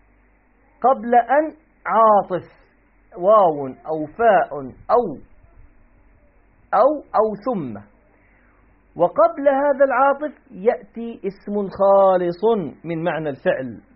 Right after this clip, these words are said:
جامد محض ليس فيه تأويل الفعل، وغالبا يكون مصدرا.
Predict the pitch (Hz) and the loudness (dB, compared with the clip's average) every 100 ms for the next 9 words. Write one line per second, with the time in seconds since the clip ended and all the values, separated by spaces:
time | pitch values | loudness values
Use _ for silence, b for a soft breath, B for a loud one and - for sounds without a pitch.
0 | 143 190 220 208 208 190 269 196 131 202 | -2 2 4 2 0 0 -2 -2 -2 -4
1 | 160 165 180 131 175 214 190 180 175 208 | -2 -2 -2 0 -2 -2 -4 -6 -6 -10
2 | 170 170 143 - 160 208 254 254 180 131 | -8 -6 -6 -6 -8 -6 -4 -4 -8 -6
3 | 160 - 117 _ _ _ _ _ 147 165 | -6 -6 -14 _ _ _ _ _ -2 2
4 | 233 240 220 226 214 170 165 247 277 247 | 4 4 2 0 0 -2 -4 -6 -6 -4
5 | 214 190 190 - 151 147 143 104 | -2 -2 -2 -4 -2 0 -2 -6